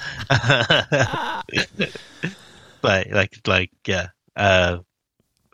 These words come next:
I'm picking Sato by decision just because he's not Nelson. Um,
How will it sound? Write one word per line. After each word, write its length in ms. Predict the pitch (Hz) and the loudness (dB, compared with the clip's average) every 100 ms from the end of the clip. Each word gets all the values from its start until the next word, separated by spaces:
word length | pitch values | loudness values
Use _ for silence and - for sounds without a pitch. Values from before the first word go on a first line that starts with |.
| - - _ _ - | -18 -18 _ _ -10
I'm 120 | 107 | -10
picking 480 | - 110 95 98 90 - | -2 -2 0 -2 -4 -12
Sato 560 | - - 90 - 101 | -6 -2 -2 2 0
by 220 | 95 95 | 2 0
decision 500 | 87 - 95 87 95 | 0 -4 -4 -4 -8
just 220 | 95 92 - | -10 -10 -10
because 260 | 92 90 | -8 -8
he's 160 | 92 85 | -8 -10
not 180 | 90 - _ _ _ _ | -10 -12 _ _ _ _
Nelson. 500 | 92 95 - 110 117 _ - | -6 -6 -6 -8 -10 _ -10
Um, 520 | 101 98 98 98 95 | -4 0 0 0 -4